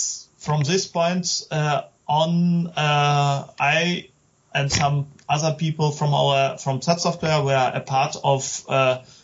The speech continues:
Dustwind development process. Sometimes more, sometimes less, but, uh, yeah, we try to, um, be a good, uh, a good collaboration with, uh, the,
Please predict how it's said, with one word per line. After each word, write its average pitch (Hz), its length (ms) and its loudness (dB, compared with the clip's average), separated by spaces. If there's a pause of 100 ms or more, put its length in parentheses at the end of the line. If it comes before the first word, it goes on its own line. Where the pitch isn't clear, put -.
(140)
Dustwind 151 400 0
development 127 460 -2
process. 113 720 -4 (320)
Sometimes 147 640 0
more, 180 240 2
sometimes 143 580 -2
less, 151 280 0
but, - 600 0
uh, 123 360 0 (160)
yeah, 143 320 0 (220)
we 131 460 0 (240)
try 143 280 0
to, 123 540 0 (460)
um, 120 440 0 (500)
be 143 300 0
a 127 120 0
good, 185 300 0 (680)
uh, 131 440 0 (580)
a - 100 -6
good 180 240 0 (920)
collaboration 170 920 2
with, 143 540 0
uh, 139 400 0
the, 123 540 -2